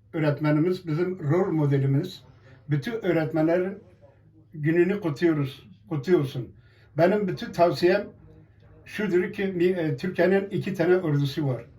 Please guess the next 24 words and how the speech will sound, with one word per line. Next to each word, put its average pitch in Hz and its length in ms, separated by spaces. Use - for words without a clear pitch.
Biri-, 175 360
birinci 180 460
Türk 190 160
Silahlı 170 380
Kuvvetleri, 202 440
ikinci 175 380
Milli 175 320
Eğitim 156 280
Camiası. 143 500
Milli 175 220
Eğitim 190 360
Camiası 175 480
çok 214 280
önemlidir. 143 500
Bütün 165 220
öğretmenlerin 185 680
günü, 185 260
ölenlerin, 180 720
sağ 180 280
olanların, 180 680
atamayanların, 180 960
iş 175 220
başında 180 400
olanların, 170 580